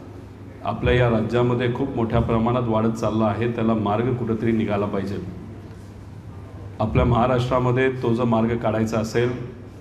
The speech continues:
तर महाराष्ट्रामध्ये investment आल्याशिवाय ते होऊ शकत नाही. जर गुंतवणूक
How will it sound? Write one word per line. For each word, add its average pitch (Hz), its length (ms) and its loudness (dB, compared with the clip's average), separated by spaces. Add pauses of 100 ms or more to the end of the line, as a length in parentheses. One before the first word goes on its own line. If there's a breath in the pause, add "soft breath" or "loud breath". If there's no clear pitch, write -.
(680)
तर 120 80 2
महाराष्ट्रामध्ये 123 1000 2
investment 123 600 2
आल्याशिवाय 117 580 2
ते 117 140 0
होऊ 110 260 2
शकत 107 440 -4
नाही. 101 320 -4 (1400)
जर 127 220 2
गुंतवणूक 135 580 2